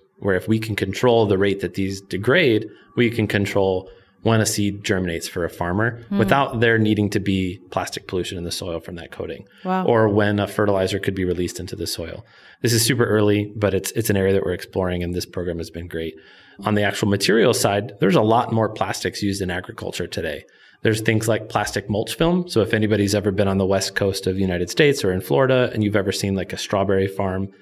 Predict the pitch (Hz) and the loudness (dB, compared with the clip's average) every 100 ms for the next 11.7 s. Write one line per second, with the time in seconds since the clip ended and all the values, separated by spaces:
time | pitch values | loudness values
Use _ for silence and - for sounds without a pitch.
0 | _ - _ - 110 101 110 110 101 95 | _ -20 _ -2 2 4 4 4 2 -2
1 | - 101 98 101 95 98 - - 101 95 | 0 0 0 0 0 0 -4 -4 -2 -2
2 | - - - 101 95 92 92 - 90 87 | -6 -10 -4 -2 -2 -4 -6 -2 -2 0
3 | 90 92 92 92 92 92 98 92 90 90 | -2 -2 -2 -2 -2 -2 -4 -4 -4 -8
4 | - - _ _ _ - 139 123 107 113 | -16 -20 _ _ _ 0 2 2 2 2
5 | 107 98 101 95 98 - 107 98 92 95 | 4 2 0 0 -2 -4 0 0 0 -4
6 | - - - 107 101 92 - 92 87 - | -8 -4 0 0 0 -2 -2 -4 -4 -6
7 | 98 - 101 - 95 98 - 101 104 - | -8 -6 -6 -6 -6 -8 -4 -2 -2 -2
8 | 95 90 95 98 92 92 - 101 98 95 | -2 -2 -2 -2 -4 -4 -2 -2 -2 -4
9 | 92 95 90 85 _ _ - 101 98 90 | -6 -8 -8 -10 _ _ -12 -6 -4 -2
10 | 87 87 82 - 71 87 - - 101 92 | -4 -4 -10 -12 -12 -12 -10 -10 -6 -6
11 | 90 87 90 85 - 80 - | -6 -8 -8 -8 -10 -12 -14